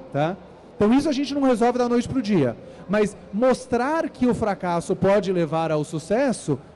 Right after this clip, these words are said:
faz parte do aprendizado que a gente tem que espalhar e que é uma coisa que no Vale do Silício justamente é visto como um fator, eh, positivo.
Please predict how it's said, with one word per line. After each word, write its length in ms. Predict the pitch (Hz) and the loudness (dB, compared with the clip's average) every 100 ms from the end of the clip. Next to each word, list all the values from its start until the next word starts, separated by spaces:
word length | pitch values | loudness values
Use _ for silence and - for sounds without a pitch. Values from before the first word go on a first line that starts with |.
| - - | -20 -6
faz 400 | 208 208 262 269 | -2 0 0 0
parte 480 | - 196 202 208 254 | 0 2 2 0 -2
do 240 | 190 202 | 2 4
aprendizado 760 | 214 208 208 220 196 175 175 196 | 4 0 -2 -4 -4 -2 -2 -2
que 80 | 208 | -4
a 40 | |
gente 220 | 190 208 | -6 -8
tem 260 | - 175 180 | -4 0 0
que 280 | 180 202 220 - - - | 0 -2 -4 -8 -20 -16
espalhar 540 | 196 - 233 190 190 226 | -14 -4 0 2 2 0
e 60 | |
que 80 | 220 | 0
é 40 | 233 | -2
uma 140 | 240 | 0
coisa 380 | 220 233 247 247 - - - | 2 2 2 -2 -4 -20 -4
que 80 | 285 | 0
no 100 | 294 | 2
Vale 220 | 208 208 | 2 0
do 80 | 202 | -2
Silício 400 | 233 220 220 277 | -6 -4 -2 -2
justamente 440 | 208 247 214 185 | -2 -4 -4 -4
é 40 | 180 | -4
visto 280 | 202 196 | -6 -6
como 260 | 214 214 220 | 0 2 2
um 220 | 226 233 | 0 -2
fator, 640 | 202 214 214 220 240 247 220 | -2 -2 4 4 4 2 -2
eh, 360 | 208 202 208 208 | 0 2 2 2
positivo. 760 | 208 262 277 247 - 156 117 | 2 2 4 0 0 -4 -4